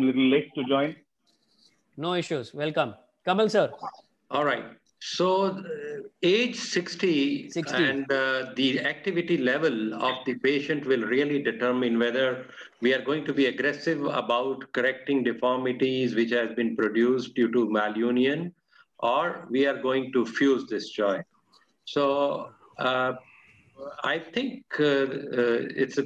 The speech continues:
Speaker 3: she's a thin and emaciated lady, the way the leg looks. I would probably not, uh, look at only correcting the deformity. I would like to fuse this ankle, uh,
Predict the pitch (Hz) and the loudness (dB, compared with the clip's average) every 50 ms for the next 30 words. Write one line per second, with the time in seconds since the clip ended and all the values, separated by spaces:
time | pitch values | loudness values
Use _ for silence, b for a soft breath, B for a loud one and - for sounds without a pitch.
0 | 135 - - - 151 139 127 127 127 - - 160 175 175 180 175 175 165 165 160 | -4 -4 0 2 4 4 4 2 2 0 -2 0 0 2 0 0 0 0 0 0
1 | 147 135 135 135 131 131 120 123 127 127 127 - 156 160 160 165 151 - 120 123 | 0 -2 -2 -2 -2 0 0 2 0 0 0 0 0 0 0 0 -2 -2 0 0
2 | 127 135 143 135 147 135 131 120 107 123 131 127 120 117 107 110 123 123 - 107 | 0 0 0 -2 0 0 0 2 2 2 0 2 0 0 0 0 0 -2 -2 -2
3 | 113 127 135 131 135 - - - - _ _ _ _ _ _ - - - 127 156 | 0 0 0 0 -2 -8 -12 -14 -16 _ _ _ _ _ _ -8 -4 -4 -2 -2
4 | 160 175 165 165 170 - 131 131 135 143 139 139 131 135 135 127 123 117 120 131 | -2 -4 -4 -4 -2 -2 0 0 0 0 2 2 2 2 2 0 2 2 0 0
5 | 131 - - - - - 131 123 120 117 113 113 110 117 127 123 - 127 120 113 | 0 -2 -8 -8 -2 0 2 2 4 2 2 2 2 0 0 0 0 0 0 0
6 | - 110 110 117 123 123 120 120 120 110 113 113 113 - 123 113 104 107 101 101 | -2 -2 -2 0 0 0 0 0 -2 -2 -2 -2 -4 -4 -4 -4 -2 -2 -2 -2
7 | - - 107 104 107 123 127 139 127 123 113 113 117 120 120 120 - - 110 113 | -2 -2 -2 0 0 0 0 0 0 0 2 2 0 0 0 -2 -2 -2 -2 -2
8 | 110 110 110 107 95 - - 120 120 117 101 - - 104 - - 113 104 101 101 | -4 -6 -10 -14 -8 0 2 2 4 2 0 0 0 0 0 0 -2 -2 -2 0
9 | 98 101 98 95 110 117 113 110 - - _ _ _ _ _ _ - 110 104 95 | 0 -2 0 2 0 0 0 -4 -10 -16 _ _ _ _ _ _ -4 -2 -2 0
10 | 95 95 95 95 95 92 | 0 0 -2 -2 -2 -2